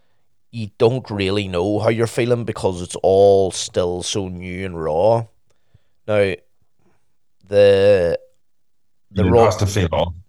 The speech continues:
Speaker 1: Yeah, it feels, you, it, it's, it's, it probably, to be honest, you probably think, you probably tried it in your head, go, "It's not really real." And then once, like, I've, I've had to do,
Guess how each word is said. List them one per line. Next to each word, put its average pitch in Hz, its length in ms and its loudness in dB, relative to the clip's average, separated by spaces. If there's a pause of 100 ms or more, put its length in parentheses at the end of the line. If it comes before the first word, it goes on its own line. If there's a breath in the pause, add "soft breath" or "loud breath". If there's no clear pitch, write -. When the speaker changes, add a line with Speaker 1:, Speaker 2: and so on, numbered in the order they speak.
(340)
Speaker 1:
Yeah, 117 280 6 (200)
it - 100 -4
feels, 135 920 -2 (880 soft breath)
you, 131 160 -2 (300)
it, 110 260 -4
it's, 117 320 -2
it's, - 420 -4 (220)
it - 220 -10
probably, 165 480 4 (460)
to 147 60 -8
be 127 100 4
honest, 147 300 4
you 117 60 -2
probably 147 300 4
think, 113 280 -2 (120)
you 113 120 -4
probably 139 280 4
tried 113 320 4
it 110 120 2
in 101 80 -6
your 98 100 0
head, 101 260 2
go, 101 160 -4
"It's - 120 -8
not 98 220 0
really 101 260 0
real." 85 480 -2 (640)
And 104 240 -2
then 104 440 2
once, 98 580 -4
like, 101 160 0
I've, 87 180 -2 (100)
I've 98 200 0
had 104 260 2
to 104 60 -8
do, 92 420 -4